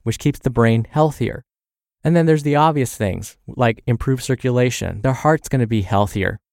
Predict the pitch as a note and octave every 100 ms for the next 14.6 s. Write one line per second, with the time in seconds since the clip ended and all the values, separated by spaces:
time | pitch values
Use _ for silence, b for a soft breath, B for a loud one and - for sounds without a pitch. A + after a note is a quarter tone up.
0 | _ _ - C#3+ C#3+ D#3 E3+ - C3 -
1 | A#2 A2+ G#2 - A2+ G#2 G2 G2+ G#2 -
2 | A#2 G#2 A#2 - C3+ - A#2 G2+ A#2+ A2
3 | G#2+ G2+ G2 G2 G2 G2 F#2+ G2 _ _
4 | _ _ _ _ - C#3+ - C#3+ C3 F3+
5 | - A#2+ D#3+ G3+ - F3 C3 A#2 A#2 -
6 | D3 C3 B2 G#2+ F#2 A2+ G#2 G2+ b -
7 | A#2+ A2 - D3 C#3 B2+ A2+ B2+ - D#3+
8 | E3+ - _ _ _ _ C3+ C#3+ C3+ C3
9 | B2 - B2+ G#2+ G#2+ F#2 - - - -
10 | - _ _ _ _ _ - A2+ A2+ A2+
11 | A#2 A2 C3 D3+ F3 - _ _ - E3+
12 | - A#2+ A2 A2 G#2+ G2+ - G2+ - -
13 | C#2+ A2 _ _ _ _ _ _ _ _
14 | _ _ - C3+ G2